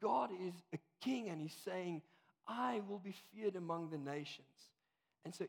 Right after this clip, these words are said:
in this hundred years, God is telling through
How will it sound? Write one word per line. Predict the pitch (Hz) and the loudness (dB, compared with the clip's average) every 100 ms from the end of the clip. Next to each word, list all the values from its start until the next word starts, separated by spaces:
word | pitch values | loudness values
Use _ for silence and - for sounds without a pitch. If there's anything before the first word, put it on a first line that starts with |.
| - | 0
in | 247 247 226 | 0 0 0
this | 226 | -4
hundred | 165 175 208 208 - 170 | 0 -2 -2 -8 -14 0
years, | 214 175 131 123 - _ _ _ _ - - | 4 4 2 -6 -20 _ _ _ _ -20 0
God | 175 185 | 2 2
is | 208 - - _ _ _ - | 0 -4 -14 _ _ _ -2
telling | 220 220 190 185 | 0 0 -2 -4
through | 175 | -10